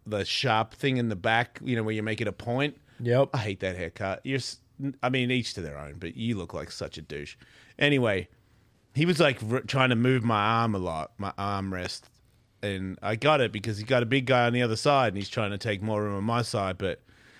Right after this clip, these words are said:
Speaker 1: <clears throat> if you ask for it, I'll give it to you. But if you just try to use it by force, it's not gonna happen. And he was kinda bumping me a little bit. And it was, I thought a couple of times,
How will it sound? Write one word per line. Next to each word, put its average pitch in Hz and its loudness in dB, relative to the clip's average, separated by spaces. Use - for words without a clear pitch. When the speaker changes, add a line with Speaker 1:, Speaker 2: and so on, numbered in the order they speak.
Speaker 1:
<clears throat> 123 -2
if 143 0
you 196 6
ask 185 4
for 123 4
it, 107 2
I'll 101 0
give 101 -4
it 101 -10
to 123 -2
you. 127 2
But 127 0
if 127 -4
you 143 -4
just 139 -4
try 131 4
to 113 2
use 120 0
it 110 -6
by 104 0
force, 131 0
it's - -16
not 160 4
gonna 107 0
happen. 95 -4
And 98 -4
he 101 -4
was 92 -6
kinda 98 -2
bumping 85 -8
me 85 -6
a 78 -8
little 80 -8
bit. 82 -6
And 67 -10
it 85 -10
was, 87 -10
I 98 -2
thought 95 -4
a 90 -6
couple 95 -6
of - -14
times, 85 -8